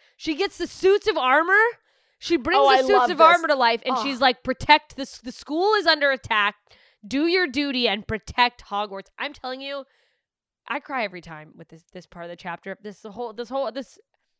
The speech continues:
Speaker 1: this entire section
Speaker 2: Thi-,
Speaker 1: is just,
Speaker 2: yeah,
Speaker 1: like, a
Speaker 2: this
Speaker 1: tear
Speaker 2: is so,
Speaker 1: fest.
Speaker 2: this is so moving. I mean, this is, like, this is, like, preparing for, this is the preparing for battle scene that you see in every big movie.
Speaker 1: 'Cause you're like, "Come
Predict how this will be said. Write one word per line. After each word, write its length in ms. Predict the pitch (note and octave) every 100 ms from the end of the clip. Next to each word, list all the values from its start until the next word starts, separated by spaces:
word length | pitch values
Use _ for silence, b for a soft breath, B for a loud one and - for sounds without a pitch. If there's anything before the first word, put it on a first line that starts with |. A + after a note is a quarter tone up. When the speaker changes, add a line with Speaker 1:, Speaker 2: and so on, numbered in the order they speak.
| _ _ -
Speaker 1:
this 180 | F4
entire 560 | F4 C#4+ D4 C#4+ C#4+ C4+
section 280 | - A#3+ G3+
Speaker 2:
Thi-, 160 | D4+ C4
Speaker 1:
is 60 |
just, 120 | G#3
Speaker 2:
yeah, 120 | C4+ A#3
Speaker 1:
like, 80 |
a 40 | G#3
Speaker 2:
this 140 | C#4+
Speaker 1:
tear 140 | D4+ F#4
Speaker 2:
is 80 | -
so, 320 | - C#4+ C4+
Speaker 1:
fest. 100 | A#3+
Speaker 2:
this 160 | C#4+
is 100 | F#4+ -
so 280 | C#4+ B3+
moving. 320 | B3 A3 A3 -
I 100 | C4
mean, 180 | C#4 C4+
this 160 | D4+
is, 160 | G4 D#4+
like, 240 | E4 C#4+ - _ _
this 140 | D4 D4
is, 140 | E4
like, 240 | E4+ - - -
preparing 460 | C#4+ C#4+ C4 C4+
for, 60 | B3
this 160 | B3+ D#4
is 140 | D#4+
the 100 | D#4+
preparing 520 | D#4 C#4 C4+ A#3 B3
for 100 | B3
battle 360 | B3 G#3 F#3+ F#3+
scene 300 | F#3+ G3 F#3
that 120 | F#3+
you 140 | A3 G#3+
see 320 | - A3 G#3+
in 100 | G#3 -
every 400 | G3+ F#3+ G3+ A3
big 360 | E3 F3+ F3 D3
movie. 340 | D#3 C3 -
Speaker 1:
'Cause 140 | E4+ D4
you're 80 |
like, 200 | E4 E4
"Come 100 | -